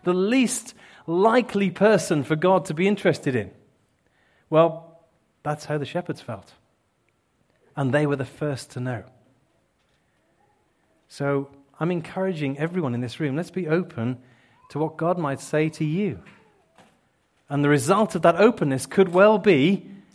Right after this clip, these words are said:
you discovering what the shepherds discovered.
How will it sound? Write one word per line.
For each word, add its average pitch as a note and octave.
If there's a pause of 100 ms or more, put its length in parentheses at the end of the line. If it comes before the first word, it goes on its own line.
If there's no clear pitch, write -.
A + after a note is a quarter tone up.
(160)
you G3
discovering F3 (880)
what E3+ (280)
the D3
shepherds D#3
discovered. C3